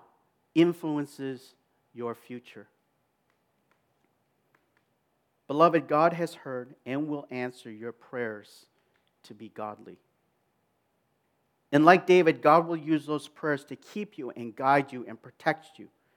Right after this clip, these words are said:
He will send Abigails and wisdom your way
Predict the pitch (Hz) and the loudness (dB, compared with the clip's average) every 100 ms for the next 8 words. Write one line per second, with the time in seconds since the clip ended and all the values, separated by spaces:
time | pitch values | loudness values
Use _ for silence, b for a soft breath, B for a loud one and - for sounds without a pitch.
0 | _ _ - 180 170 170 202 196 147 151 | _ _ -6 2 2 4 4 4 6 6
1 | 151 139 139 127 - 127 127 160 180 170 | 6 0 0 0 -2 -12 -2 0 0 -2
2 | 135 131 131 139 135 131 | -6 -6 -6 0 0 0